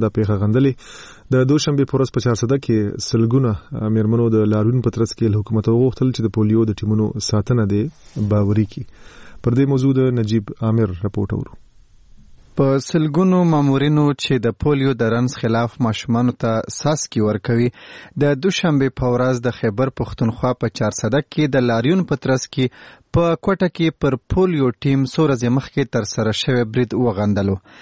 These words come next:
Speaker 2: یو ځایي خبریال مشال راډیو ته وویل چې په دې لاریون کې په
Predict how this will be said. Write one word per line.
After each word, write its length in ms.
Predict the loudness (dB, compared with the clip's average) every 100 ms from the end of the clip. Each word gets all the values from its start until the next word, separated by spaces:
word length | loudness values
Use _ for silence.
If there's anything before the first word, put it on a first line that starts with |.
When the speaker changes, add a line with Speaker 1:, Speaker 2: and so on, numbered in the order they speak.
| -20 -20 -20 -4 0
Speaker 2:
یو 100 | 2
ځایي 260 | 2 2 0
خبریال 500 | -2 0 2 2 2
مشال 420 | 2 0 0 0
راډیو 300 | 2 2 0
ته 180 | 0 0
وویل 220 | 2 0 -2
چې 120 | -4
په 60 | -2
دې 140 | 0 2
لاریون 280 | 0 0 -2
کې 260 | -2 -4
په 60 | -2